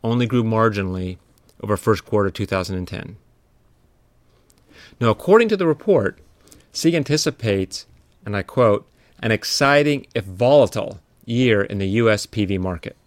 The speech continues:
close quote. seig anticipates that two thousand and eleven will be a record year for utility installations. The report found that improvements in market fundamentals,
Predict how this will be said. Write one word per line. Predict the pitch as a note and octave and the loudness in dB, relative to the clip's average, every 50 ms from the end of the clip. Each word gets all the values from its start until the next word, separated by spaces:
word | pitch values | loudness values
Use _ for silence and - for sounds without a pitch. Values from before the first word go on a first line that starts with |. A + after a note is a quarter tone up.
| _ _ _ _ _ _ | _ _ _ _ _ _
close | - G#2 G2 F2 - | -6 -4 -4 -4 -4
quote. | - G2+ F#2 - - _ _ _ _ _ - - - - - - - - | -6 -6 -6 -6 -8 _ _ _ _ _ -20 -20 -20 -20 -20 -20 -14 -6
seig | - - - F3+ F#3+ G3+ G3 | -2 2 4 6 8 8 6
anticipates | F3 C#3+ - E3+ F#3 - D3+ - - G2+ F#2 F#2 F2+ - - | 4 2 2 0 0 0 -2 -2 0 0 0 0 -2 -4 -6
that | G2+ - | -6 -4
two | - D3+ | -4 -2
thousand | D3+ - E3+ D#3+ D#3+ E3+ | 0 2 2 2 2 0
and | E3+ E3+ | -2 -2
eleven | E3+ E3+ F#3 E3+ A2+ G2 F#2+ F2+ F2+ - _ _ _ _ - | 0 0 0 0 0 -2 -4 -6 -8 -12 _ _ _ _ -10
will | - A2+ | -4 0
be | A#2+ A#2 | 2 2
a | G#2+ | 2
record | G2+ G#2 B2 D3 D#3 D#3 - C#3 B2+ A#2+ | 2 4 4 4 4 2 0 -6 -4 -2
year | C#3+ F3+ G#3 G3 C#3+ - - - - _ _ _ _ | -2 0 0 0 0 -2 -4 -10 -16 _ _ _ _
for | - - | -6 -2
utility | A#2 G#2 - - - - F#3+ G#3 F#3+ B2+ G2+ F#2+ - - - _ _ _ _ _ _ _ | -2 -2 -2 0 2 4 6 6 6 4 2 -2 -6 -10 -16 _ _ _ _ _ _ _
installations. | - A2 G#2 - - A2+ G#2 F#2+ E2+ E2 - - - - - - _ _ _ _ _ _ _ _ _ _ _ _ _ _ _ _ _ _ _ _ _ _ _ _ _ _ _ _ _ _ _ _ _ _ | -6 -6 -6 -4 -2 -2 -2 -2 -4 -6 -10 -14 -18 -18 -20 -20 _ _ _ _ _ _ _ _ _ _ _ _ _ _ _ _ _ _ _ _ _ _ _ _ _ _ _ _ _ _ _ _ _ _
The | - B2 | -4 -4
report | A#2+ - - E3 F3+ A3 - | -2 2 6 6 6 6 4
found | - D#3+ C3+ G#2+ F#2+ G2 G#2 G#2 - - _ _ _ _ _ _ _ _ _ _ _ - | 2 0 2 2 0 -2 -4 -8 -12 -14 _ _ _ _ _ _ _ _ _ _ _ -4
that | B2 A#2 - | -4 -4 -4
improvements | A#2 - - - E3 F#3 D#3 D3+ A#2+ - | -4 -4 0 2 4 4 4 2 0 0
in | A2+ G2+ | -2 -2
market | G#2 A#2 C3+ C3+ - C#3+ - | 0 0 0 -2 -2 -4 -4
fundamentals, | C#3+ C#3+ D3 D#3+ D#3+ D3+ B2 G2+ F2+ F#2 F#2 G2 - - | -4 -2 -2 0 0 0 0 -2 -4 -6 -8 -12 -14 -16